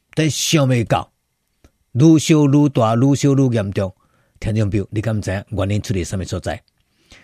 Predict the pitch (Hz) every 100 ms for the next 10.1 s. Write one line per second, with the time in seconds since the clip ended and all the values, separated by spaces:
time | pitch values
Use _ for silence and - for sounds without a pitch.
0 | _ - 226 180 170 156 151 160 175 151
1 | - 98 95 - - 117 120 - _ _
2 | _ - 104 135 156 175 160 139 110 110
3 | 123 - 143 - - - 117 - - _
4 | _ _ _ _ _ _ _ - - -
5 | 220 208 214 226 220 240 190 226 170 127
6 | _ - - 208 202 190 196 151 - 147
7 | 123 123 113 - 151 151 _ _ _ 156
8 | 233 233 196 - 202 135 113 101 113 110
9 | 135 117 135 - 190 - 135 151 180 143
10 | 101